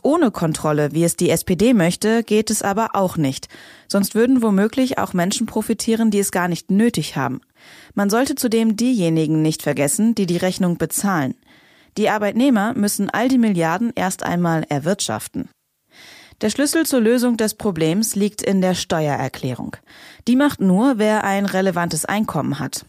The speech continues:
Durch Arbeit, aber auch durch Mieteinnahmen, Zinsen und andere Erträge.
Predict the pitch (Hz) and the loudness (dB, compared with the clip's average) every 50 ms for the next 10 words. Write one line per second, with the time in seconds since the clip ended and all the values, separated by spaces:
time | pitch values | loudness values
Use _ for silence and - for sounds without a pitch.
0 | _ _ - - - 165 160 - - 175 185 220 247 254 269 269 - - 170 180 | _ _ -12 -6 -6 -4 -4 -2 -4 -2 -2 0 0 0 0 -2 -2 -2 -2 0
1 | 190 214 202 - 190 196 190 - 202 190 185 - 196 214 240 247 - 220 208 202 | 0 0 0 0 -2 -2 -2 0 0 0 2 2 2 2 2 2 0 0 0 0
2 | 196 190 185 185 190 196 196 - - 202 190 190 175 165 175 175 170 - 185 185 | 0 0 0 0 0 0 -2 -2 0 0 0 0 0 0 0 -2 0 0 -2 -2
3 | - - 165 160 143 143 139 135 - 143 - - - 139 131 123 - - - | 0 0 0 0 0 0 -2 -2 -4 -4 -6 -4 -2 -2 -2 -2 -4 -6 -8